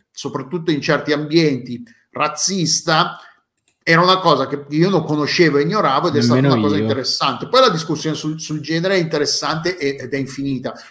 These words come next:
Speaker 1: Secondo me se, se, se ci troviamo tra vent'anni a fare, a riparlare di sta cosa qua,
Speaker 2: Diamo
Speaker 1: ridiremo le stesse
Speaker 2: sicuramente delle
Speaker 1: cose e non,
Speaker 2: risposte diverse.
Speaker 1: <laughs> e non arriveremo mai comunque a una conclusione, perché comunque
Speaker 2: Allora, io sai come l'ho
Speaker 1: ah,
Speaker 2: risolta questa
Speaker 1: questione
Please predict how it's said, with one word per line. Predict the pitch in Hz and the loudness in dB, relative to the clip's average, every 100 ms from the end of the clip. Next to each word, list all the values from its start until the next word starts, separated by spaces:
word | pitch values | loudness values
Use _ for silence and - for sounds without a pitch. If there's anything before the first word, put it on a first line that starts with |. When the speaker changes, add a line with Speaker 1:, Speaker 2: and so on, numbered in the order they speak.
| - | -10
Speaker 1:
Secondo | - 160 160 | -6 0 2
me | 196 | 4
se, | 190 180 - | 2 0 -2
se, | - | -6
se | 160 170 151 | -2 0 0
ci | 151 147 | -2 -2
troviamo | 151 151 139 123 | -2 0 -2 -2
tra | 135 | -2
vent'anni | 139 143 143 139 123 | 0 -2 -2 -2 -4
a | 120 | -8
fare, | - 135 123 - _ | -4 -2 -4 -8 _
a | - | -2
riparlare | 139 139 151 151 | 0 4 6 6
di | 151 | 4
sta | 156 156 | 2 0
cosa | 151 147 | 2 0
qua, | 143 165 180 | 2 4 6
Speaker 2:
Diamo | 127 131 147 | 8 8 6
Speaker 1:
ridiremo | 143 | 4
le | 131 | 6
stesse | |
Speaker 2:
sicuramente | 135 131 143 151 | 8 8 8 8
delle | 170 185 | 10 10
Speaker 1:
cose | 185 185 185 | 10 6 6
e | |
non, | 170 | 2
Speaker 2:
risposte | 170 165 139 | 4 2 2
diverse. | 120 120 110 - - - 107 | 2 2 0 -2 -10 -8 -2
Speaker 1:
<laughs> | - | 4
e | 240 220 | 6 6
non | 214 | 4
arriveremo | 190 196 190 185 185 175 | 4 4 2 2 0 0
mai | 175 196 202 240 - | 0 0 -2 -6 -8
comunque | - 165 180 185 180 | -2 -2 -2 2 2
a | |
una | 151 147 | 2 -2
conclusione, | 160 156 160 143 143 139 | -4 -4 -4 -2 -4 -4
perché | 156 165 156 | -6 -6 -4
comunque | 180 180 147 | -4 -2 4
Speaker 2:
Allora, | 139 175 | 4 6
io | 143 143 | 6 6
sai | - 135 139 | 6 6 6
come | 147 147 | 4 6
l'ho | 143 147 | 6 6
Speaker 1:
ah, | |
Speaker 2:
risolta | 143 147 151 143 - 123 | 6 4 4 2 2 -2
questa | 117 123 165 | 0 0 0
Speaker 1:
questione | 127 123 | 2 2